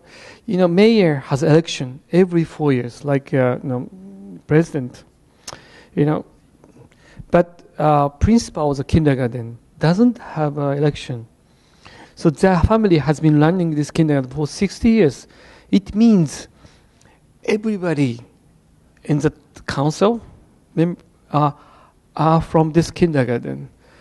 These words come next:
And they are trained to listen to the principal. And then when professor says, "Oh, you have to have a kindergarten without handrail,"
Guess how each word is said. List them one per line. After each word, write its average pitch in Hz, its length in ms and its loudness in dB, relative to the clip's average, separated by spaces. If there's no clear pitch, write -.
And 151 180 2
they 202 160 4
are 190 80 2
trained 190 480 -2
to 175 140 -2
listen 175 400 0
to 165 120 -4
the 156 120 -2
principal. 147 640 0
And 165 160 0
then 190 140 2
when 214 240 2
professor 214 560 2
says, 220 400 2
"Oh, 147 240 4
you 151 160 0
have 147 240 -2
to 156 180 4
have 135 380 -2
a 127 160 -2
kindergarten 135 480 0
without 131 340 0
handrail," 202 580 0